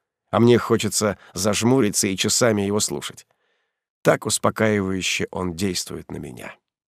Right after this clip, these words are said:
«У тебя всё в порядке? Я проснулась, а тебя уже не было». «Возникли срочные дела. Расстроилась?» «Очень». Слышу в её голосе улыбку,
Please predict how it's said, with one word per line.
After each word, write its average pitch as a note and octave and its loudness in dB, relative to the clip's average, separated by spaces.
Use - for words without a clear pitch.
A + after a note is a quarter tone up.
«У B2 -8
тебя C3+ 0
всё - -2
в F#3 -4
порядке? - -10
Я C#3 0
проснулась, E3 2
а A#2 2
тебя - 0
уже B2 2
не D3 2
было». C#3+ -6
«Возникли C#3 6
срочные G#2+ 2
дела. F#2 2
Расстроилась?» A2 0
«Очень». - -2
Слышу A#2+ 2
в G#2+ 2
её G#2+ 2
голосе G#2 2
улыбку, A2 -2